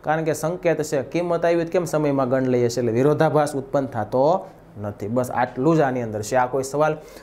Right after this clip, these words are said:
પૂછી શકે ને એવું કંઈ, અ, તમને કહેતો નથી, કારણ કે આવો સવાલ ન જ પૂછે, કારણ કે આમાં કંઈ છે જ નહીં, બરોબર? આવું કંઈ હોય જ નહીં એમ. એટલે આવું હોય એટલે કે આ પૂછવાથી કોઈ મતલબ જ નથી એમ, કારણ કે આને એક માર્ક્સમાં કે બે માર્ક્સમાં કે ત્રણ માર્ક્સમાં કઈ રીતે પૂછવો એમ, બરોબર?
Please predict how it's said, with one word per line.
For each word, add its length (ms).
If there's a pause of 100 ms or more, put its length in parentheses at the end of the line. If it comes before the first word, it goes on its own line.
(140)
પૂછી 260
શકે 280
ને 60
એવું 140
કંઈ, 120
અ, 500
તમને 180
કહેતો 300
નથી, 220
કારણ 200
કે 80
આવો 200
સવાલ 320 (360)
ન 120
જ 80
પૂછે, 280
કારણ 180
કે 60
આમાં 180
કંઈ 140
છે 240
જ 80
નહીં, 220 (180)
બરોબર? 260
આવું 200
કંઈ 200 (680)
હોય 200
જ 80
નહીં 200
એમ. 100
એટલે 180
આવું 240
હોય 180
એટલે 220 (320)
કે 60
આ 40
પૂછવાથી 420
કોઈ 120
મતલબ 420
જ 60
નથી 320
એમ, 120 (480)
કારણ 140
કે 60
આને 220
એક 140
માર્ક્સમાં 380
કે 60
બે 160
માર્ક્સમાં 400
કે 60
ત્રણ 140
માર્ક્સમાં 340
કઈ 140
રીતે 200
પૂછવો 400
એમ, 220
બરોબર? 300